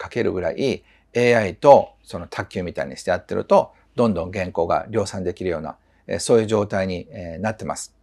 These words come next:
で、今ノートもそうですけど、いろんな原稿を書いていて、あの、思うのは、クリエイティブな人たち、えー、そしてもともと仕事ができる人たちにとってはパワースーツみたいなもんで、本当に役に立つもんだと思ってます。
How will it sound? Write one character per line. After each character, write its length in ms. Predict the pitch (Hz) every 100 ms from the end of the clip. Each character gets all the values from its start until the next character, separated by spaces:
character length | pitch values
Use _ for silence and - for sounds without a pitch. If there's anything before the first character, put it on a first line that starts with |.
| _ _ -
で、 180 | 117 127
今 160 | 123
ノ 140 | 135 120
ー 20 |
ト 100 | 92
も 100 | 80
そ 140 | -
う 20 | 82
で 80 |
す 100 | -
け 80 | -
ど、 240 | 160 135 - - _ 135
い 80 |
ろ 80 | 143
ん 20 |
な 100 | 151
原 200 | 143 170
稿 160 | 165 160
を 60 | 160
書 120 | 160
い 80 | 131
て 120 | 101
い 60 |
て、 280 | 98 90 82
あ 240 | - - 90
の、 100 | 87
思 200 | 101 98
う 40 |
の 120 | 78
は、 240 | 95 90 - _ _ _ -
ク 100 | 139
リ 60 |
エ 60 | 190
イ 40 |
テ 100 | 190
ィ 40 | 131
ブ 60 |
な 100 | 98
人 160 | - 104
た 120 | 78
ち、 200 | - - _ _ _ _ -
え 60 | 120
ー、 40 |
そ 140 | 160
し 40 | 151
て 120 | 139
も 120 | 156
と 120 | 190
も 140 | 185 185
と 140 | 165
仕 160 | 156 170
事 260 | 160 - 147
が 100 | 156
で 160 | 143
き 100 | -
る 120 | 147
人 120 | - -
た 140 | 117
ち 100 | 110
に 80 | 104
と 140 | 117
っ 20 |
て 120 | - 98
は 100 | 90
パ 180 | -
ワ 140 | 156 151
ー 20 |
ス 180 | - 127
ー 80 | 95
ツ 160 | -
み 120 | 92 95
た 100 | 87
い 20 |
な 80 | 80
も 120 | 85
ん 80 | 69
で、 200 | 62 _ _ - - 147
本 160 | 143
当 80 | 127
に 180 | 120 104
役 240 | 113 -
に 60 | 104
立 120 | 92
つ 100 | -
も 100 | 92
ん 60 | 90
だ 100 | 80
と 120 | 76
思 180 | 90 95
っ 40 |
て 80 | -
ま 120 | -
す。 180 | -